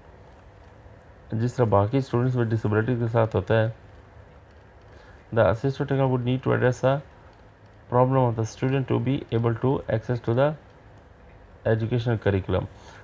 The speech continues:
असिस्टिव टेक्नोलॉजी का बाकी डिसेबिलिटीज की तरह भी ये गोल होता है कि स्टूडेंट किसी, किसी तरह एजुकेशनल करिकुलम तक एक्सेस हो सके।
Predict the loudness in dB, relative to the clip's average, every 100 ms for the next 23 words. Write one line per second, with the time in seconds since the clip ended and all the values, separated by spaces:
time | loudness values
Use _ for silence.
0 | -10 -8 -8 -4 -4 -2 0 2 2 0
1 | -2 0 2 2 -2 -2 -2 -2 0 0
2 | 0 -2 -4 0 2 2 0 -2 0 0
3 | 0 -2 -4 -6 -4 -4 -4 -4 -6 -6
4 | -6 -6 -6 -6 -2 -2 -4 -16 -20 -20
5 | -20 -20 -20 -20 -20 -20 -20 -20 -20 -20
6 | -20 -20 -20 -20 -20 -20 -20 -20 -20 -20
7 | -20 -20 -20 -20 -20 -20 -20 -4 2 2
8 | 2 0 0 0 0 0 0 0 0 -2
9 | -2 -8 -6 -4 -4 -4 -6 -6 -8